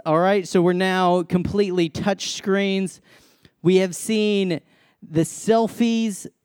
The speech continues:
the rise of the selfie, political Twitter rants, fidget spinners, bottle flips,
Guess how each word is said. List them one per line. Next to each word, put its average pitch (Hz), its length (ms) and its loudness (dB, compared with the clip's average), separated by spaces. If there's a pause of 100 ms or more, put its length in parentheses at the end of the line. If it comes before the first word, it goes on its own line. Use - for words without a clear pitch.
(140)
the 165 140 2
rise 190 300 0
of 170 80 -12
the 151 60 -4
selfie, 196 540 -2
political 202 580 0
Twitter 185 360 0
rants, 180 440 -4
fidget 220 480 -2
spinners, 208 540 2
bottle 208 380 2
flips, - 480 0